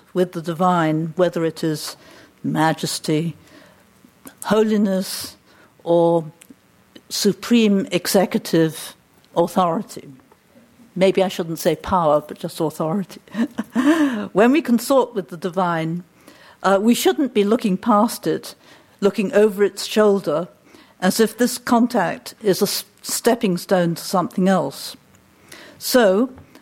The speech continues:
the words of Socrates suggest full absorption in the intelligible objects themselves, rather than attention to them just as forwarding some ulterior project.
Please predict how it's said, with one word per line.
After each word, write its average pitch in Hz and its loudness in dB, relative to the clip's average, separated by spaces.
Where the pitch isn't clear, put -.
the 208 2
words 269 4
of 254 -6
Socrates 175 -4
suggest 220 0
full 285 0
absorption 185 -2
in 196 2
the 185 2
intelligible 190 0
objects 175 -4
themselves, 165 -2
rather 214 2
than 180 -2
attention 185 -2
to 185 -2
them 165 -4
just - -2
as 180 -4
forwarding 170 0
some 175 -2
ulterior 170 2
project. - -2